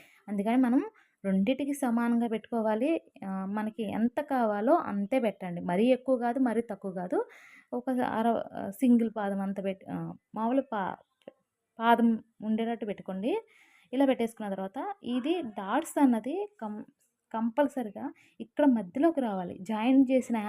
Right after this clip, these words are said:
ఈ, ఈ, ఈటికి బ్లౌజ్‌కి మధ్యలో ఈ డాట్స్ అన్నది వచ్చేటట్టు సమానంగా పెట్టేసుకొని,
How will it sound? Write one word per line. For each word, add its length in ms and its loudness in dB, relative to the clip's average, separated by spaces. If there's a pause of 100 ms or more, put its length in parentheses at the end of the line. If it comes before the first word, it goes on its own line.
(520)
ఈ, 120 0 (380)
ఈ, 100 -4 (280)
ఈటికి 460 -6
బ్లౌజ్‌కి 580 -4 (640)
మధ్యలో 420 0
ఈ 180 2
డాట్స్ 360 -4
అన్నది 260 -2
వచ్చేటట్టు 500 -6 (480)
సమానంగా 480 0
పెట్టేసుకొని, 480 -4